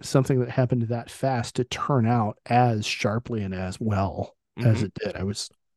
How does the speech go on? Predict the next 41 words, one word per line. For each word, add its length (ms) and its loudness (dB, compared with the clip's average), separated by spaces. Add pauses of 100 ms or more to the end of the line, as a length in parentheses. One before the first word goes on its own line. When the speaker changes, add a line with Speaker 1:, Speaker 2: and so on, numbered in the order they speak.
(120)
Speaker 1:
absolutely 560 4
gobsmacked 640 0 (100)
by 180 2
Speaker 2:
And 100 2
he, 140 0
Speaker 1:
his, 160 -6
Speaker 2:
he 200 -6
knew 160 -2
exactly 420 -6
Speaker 1:
by 60 -2
Speaker 2:
where 80 4
he 80 4
Speaker 1:
his 140 0
Speaker 2:
was 100 -2
Speaker 1:
skill. 100 4
Speaker 2:
going, 140 2
too. 240 -4 (180)
Like, 180 2
Speaker 1:
Yeah. 200 6
Speaker 2:
I 120 -4
was 120 -6
like, 180 -6
"Oh, 100 -6
that's 220 -8
interesting." 400 -8
He 120 -6
left, 240 -10
like, 180 -8
the 80 -8
middle 200 -6
part 240 -6
out. 280 -4
And, 280 -6
like, 220 -4
he 160 -10
did 200 -4
that 140 -4
with 100 -10
the 60 -12
coloring, 400 -8
too. 280 -4